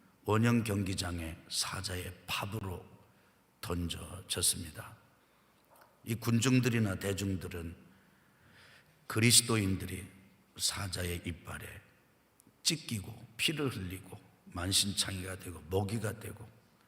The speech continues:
그래서 사자 이빨에서 우두둑 우두둑 그리스도인들을 씹어먹는 소리를 들을 때 흥분했습니다. 열광했습니다. 아주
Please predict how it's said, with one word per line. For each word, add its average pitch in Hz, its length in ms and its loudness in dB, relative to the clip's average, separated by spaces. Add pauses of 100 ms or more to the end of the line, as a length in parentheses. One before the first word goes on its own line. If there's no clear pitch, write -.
(920)
그래서 107 360 2
사자 131 880 0
이빨에서 123 760 -4
우두둑 139 580 -4
우두둑 110 600 -6 (600)
그리스도인들을 92 840 -2
씹어먹는 101 1080 0 (240)
소리를 104 480 -6
들을 - 180 -10
때 - 200 -12
흥분했습니다. 120 1000 -4 (680)
열광했습니다. 87 1120 -2 (1300)
아주 156 880 2